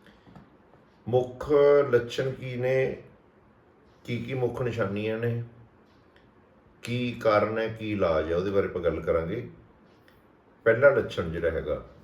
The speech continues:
ਸਭ ਤੋਂ ਜ਼ਰੂਰੀ ਲੱਛਣ ਕੀ ਹੈ, ਵੀ ਜਿਹੜਾ ਸਭ ਤੋਂ ਪਹਿਲਾਂ ਦੇਖਿਆ ਜਾਂਦਾ ਉਹ ਹੈਗਾ ਵੀ ਪਸ਼ੂ ਦੀ ਸਿਹਤ ਹੈ ਜਿਹੜੀ ਉਹ ਡਾਊਨ ਹੁੰਦੀ ਜਾਂਦੀ ਹੈ, ਪਸ਼ੂ ਲਿੱਸਾ ਹੁੰਦਾ ਜਾਂਦਾ ਹੈ,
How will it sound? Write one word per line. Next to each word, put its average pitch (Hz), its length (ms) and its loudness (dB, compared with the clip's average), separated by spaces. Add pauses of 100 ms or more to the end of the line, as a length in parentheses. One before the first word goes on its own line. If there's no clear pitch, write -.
ਸਭ 131 180 0
ਤੋਂ 156 380 0
ਜ਼ਰੂਰੀ 113 320 -4
ਲੱਛਣ 117 360 -4
ਕੀ 110 300 -4
ਹੈ, 110 120 2
ਵੀ 113 160 -6
ਜਿਹੜਾ 120 280 -2 (240)
ਸਭ - 200 -10 (180)
ਤੋਂ 151 100 -2
ਪਹਿਲਾਂ 135 380 2
ਦੇਖਿਆ 110 320 0
ਜਾਂਦਾ 101 300 0
ਉਹ 120 60 2
ਹੈਗਾ 107 240 -2
ਵੀ 147 160 -4 (160)
ਪਸ਼ੂ 135 360 -2
ਦੀ 120 540 -6 (1300)
ਸਿਹਤ 151 520 2
ਹੈ 147 60 8
ਜਿਹੜੀ 127 240 -4
ਉਹ 131 60 -6
ਡਾਊਨ 104 240 2
ਹੁੰਦੀ 98 300 -2
ਜਾਂਦੀ 71 400 -6
ਹੈ, 71 120 -10
ਪਸ਼ੂ 101 220 -4
ਲਿੱਸਾ 98 360 0
ਹੁੰਦਾ 85 280 0
ਜਾਂਦਾ 65 300 -6
ਹੈ, 60 60 -12